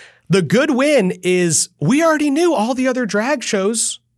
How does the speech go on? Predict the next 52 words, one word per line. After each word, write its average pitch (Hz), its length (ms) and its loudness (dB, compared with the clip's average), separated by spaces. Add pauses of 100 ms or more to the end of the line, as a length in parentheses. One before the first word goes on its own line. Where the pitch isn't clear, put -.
(580)
All 262 220 2
of 302 80 -2
us 311 140 2
have 277 120 -6
talked 320 280 -4
about 311 240 -2
this 220 160 0
for 214 120 -6
the 226 80 -2
last 254 280 0
two 277 80 -2
months. 277 200 2
All 247 200 2
the 294 100 0
other 262 140 0
drag 247 260 0
shows 247 240 0
are 226 80 2
legal, 226 400 0
and 226 180 0
we 240 80 0
need 240 200 0
a 240 40 0
law 226 220 2
to 214 80 -2
stop 247 320 0
'em. 196 180 -2
And 175 140 -2
he 233 100 -2
comes 233 320 -4
back 220 360 -2
and 196 180 -2
endorses 190 800 0 (280)
that 214 440 0
and 208 120 0
actually 240 300 -2
says 185 240 0
he's 185 100 -2
gonna 190 220 0
work 262 300 0
on 117 160 -6
it. - 160 -20
The 147 80 -6
question 185 280 -2
is, 147 140 0
is 139 120 -2
he 120 60 -4
really 202 220 0
gonna 143 160 -2
work 139 240 -2
on 175 140 2
it? - 120 -4